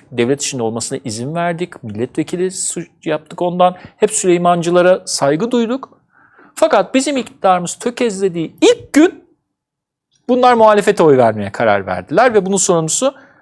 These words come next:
Alihan Kuriş yönetimindeki bir oluşum. Şöyle bir ayrıma gidecek. Sor-, soruşturmaların nasıl ilerleyeceğini de aşağı yukarı konuştuğum kimseler.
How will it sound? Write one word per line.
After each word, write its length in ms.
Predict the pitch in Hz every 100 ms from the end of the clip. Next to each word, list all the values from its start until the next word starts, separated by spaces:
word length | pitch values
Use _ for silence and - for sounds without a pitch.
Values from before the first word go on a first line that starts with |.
| _ 190
Alihan 320 | 196 185 175
Kuriş 320 | 202 180 -
yönetimindeki 600 | 160 143 147 143 156 202
bir 80 | 147
oluşum. 320 | 110 - 127
Şöyle 420 | - - 285 302
bir 160 | 247 202
ayrıma 240 | 202 202
gidecek. 540 | 180 - - 113 - - _ _
Sor-, 300 | - 160 151
soruşturmaların 580 | - 156 147 - 165 165
nasıl 220 | 165 -
ilerleyeceğini 600 | 147 135 135 135 139 135 123
de 140 | 107 - 117
aşağı 360 | 120 - 123
yukarı 240 | 117 113 104
konuştuğum 460 | 113 110 - 110
kimseler. 380 | 120 107 185